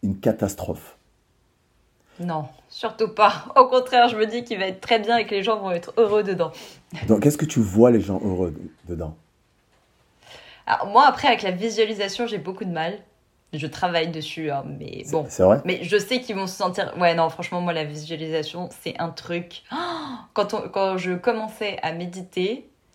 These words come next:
Speaker 2: mais il y a beaucoup de méditation avec de la visualisation, et il y en avait qui s'emportaient sur une plage et tout, et moi, je me disais, « Mais moi, je ne vois rien du tout. »
Speaker 1: Donc
Speaker 2: <laughs> Moi, je ressens, tu vois, je fais beaucoup de méditation, euh, sur le corps, sur les ressentis, euh, voilà, moi, je,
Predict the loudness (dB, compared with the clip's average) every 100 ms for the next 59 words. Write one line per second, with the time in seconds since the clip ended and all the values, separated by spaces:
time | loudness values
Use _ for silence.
0 | _ 0 2 2 -4 -4 -4 -4 -4 -2
1 | -2 -4 -4 -4 -4 -6 -6 -6 -4 -4
2 | -4 -6 -4 -6 -10 -10 -8 -8 -12 _
3 | -4 -2 -4 -6 -6 -4 -4 -8 -6 -6
4 | -6 -10 -10 -8 -4 -2 -4 -10 -10 -10
5 | -8 -6 -6 -8 -10 -10 -10 -12 -8 -8
6 | -8 -6 -8 -8 -10 -8 -8 -6 -4 -4
7 | -6 -10 -8 -4 -4 -4 -8 -8 -8 -2
8 | -2 -2 -6 -6 -6 0 2 0 -8 -4
9 | 4 4 6 4 0 0 -2 -2 0 0
10 | 2 -2 2 4 4 0 -2 -2 0 0
11 | 0 -4 -6 -4 0 0 0 -4 -4 -2
12 | 2 4 2 0 -6 -6 -2 -4 -4 -10
13 | -10 -10 -8 -6 -2 -4 -4 -10